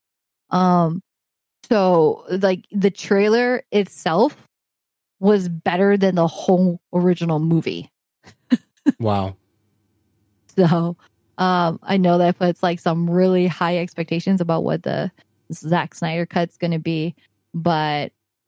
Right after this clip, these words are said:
Speaker 1: that's where I'm at with it. I can't wait to watch it.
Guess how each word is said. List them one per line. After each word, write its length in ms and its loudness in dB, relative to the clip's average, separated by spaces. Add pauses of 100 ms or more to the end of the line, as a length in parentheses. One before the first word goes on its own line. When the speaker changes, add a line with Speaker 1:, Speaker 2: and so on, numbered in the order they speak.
(320)
Speaker 1:
that's 420 -8
where 120 -2
I'm 120 -2
at 200 -4
with 200 -2
it. 240 -4 (640)
I 540 -6 (260)
can't 380 -4
wait 220 2
to 100 0
watch 400 -2
it. 280 -4